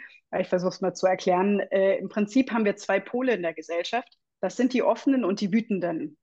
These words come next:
ähm, die meist sehr laut sind in der Gesellschaft und die auch dazu führen, dass wir oft über Spaltung der Gesellschaft, äh,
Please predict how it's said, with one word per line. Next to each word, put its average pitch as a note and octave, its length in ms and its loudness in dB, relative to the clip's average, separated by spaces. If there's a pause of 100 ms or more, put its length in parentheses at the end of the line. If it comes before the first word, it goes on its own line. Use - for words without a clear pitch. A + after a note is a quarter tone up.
(260)
ähm, F3+ 560 2 (100)
die G#3 320 6
meist F#3+ 420 0
sehr G#3 120 2
laut A3 320 2
sind D4+ 180 -4
in A3+ 80 -8
der A3+ 120 -2
Gesellschaft A3 600 -4
und G#3 200 -8
die G#3+ 100 4
auch G#3 140 2
dazu A3 260 -2
führen, B3+ 260 -4
dass A3 200 -2
wir G3+ 100 2
oft - 180 0
über G#3 160 -2
Spaltung G#3+ 420 -2
der G3+ 120 -8
Gesellschaft, F#3+ 520 -2 (380)
äh, F#3 400 4